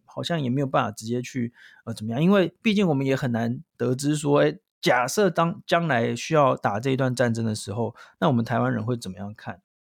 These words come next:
我觉得这实在是非常难说的哦。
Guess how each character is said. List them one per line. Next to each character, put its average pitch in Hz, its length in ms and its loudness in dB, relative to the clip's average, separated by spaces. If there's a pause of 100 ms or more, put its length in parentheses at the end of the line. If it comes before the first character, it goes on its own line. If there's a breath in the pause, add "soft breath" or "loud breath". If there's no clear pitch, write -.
(200)
我 143 80 -2
觉 156 100 4
得 160 80 6
这 147 380 4
实 123 160 -6
在 127 160 4
是 135 180 -4
非 131 140 -2
常 113 160 -2
难 95 180 -6
说 92 260 -12
的 101 120 -18
哦。 104 100 -18